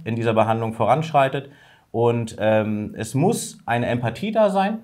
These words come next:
Das ist bei jedem Patienten so. Ohne Empathie läuft das nicht, da verkrampft der Patient. Und, äh, das ist das Haupt-, äh, Thema, was ich, glaube ich, am Anfang, was sein muss. Weil sonst klappt jede Therapie einfach nicht, wenn du keine, kein gutes Gefühl zu dem Patienten hast.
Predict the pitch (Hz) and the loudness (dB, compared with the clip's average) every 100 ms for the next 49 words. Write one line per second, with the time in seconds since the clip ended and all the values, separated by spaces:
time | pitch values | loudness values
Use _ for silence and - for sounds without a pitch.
0 | - 107 - 104 110 156 175 170 165 170 | -10 -10 -4 -4 -2 -4 -4 -6 -4 -4
1 | 170 170 151 160 160 - 120 131 120 120 | -4 -4 -2 -2 -4 -6 -2 -2 -2 -4
2 | 110 - 123 135 156 143 139 120 113 104 | -6 -4 -2 -2 -2 -4 -6 -6 -6 -6
3 | 135 135 131 127 120 127 120 123 _ _ | -8 -8 -8 -8 -8 -8 -8 -12 _ _
4 | _ _ - 110 95 95 104 104 104 107 | _ _ -8 -8 -8 -8 -4 -2 -2 -6
5 | 104 104 - 113 123 - - - 104 104 | -8 -10 -2 -2 -2 -8 -16 -10 -6 -4
6 | 101 98 113 107 104 95 - - 98 98 | -6 -8 -6 -4 -4 -4 -8 -6 -4 -4
7 | 95 98 92 95 92 92 92 - - 92 | -8 -10 -8 -10 -8 -10 -12 -18 -14 -12
8 | - 101 101 113 123 127 - _ _ _ | -4 -2 -2 -4 -4 -8 -16 _ _ _
9 | 95 95 107 104 - 98 - 101 101 104 | -2 -2 -2 -6 -6 -8 -8 -10 -8 -8
10 | - 92 87 - 87 80 80 - 92 92 | -6 -6 -8 -10 -12 -12 -12 -12 -10 -10
11 | - 90 82 - 80 85 80 - _ _ | -12 -12 -12 -12 -10 -10 -12 -16 _ _
12 | _ _ _ 98 101 98 107 104 - - | _ _ _ -4 -4 -4 -6 -6 -8 -8
13 | 98 - 113 - 87 80 82 - 82 82 | -10 -8 -10 -10 -14 -14 -16 -16 -16 -16
14 | 80 | -20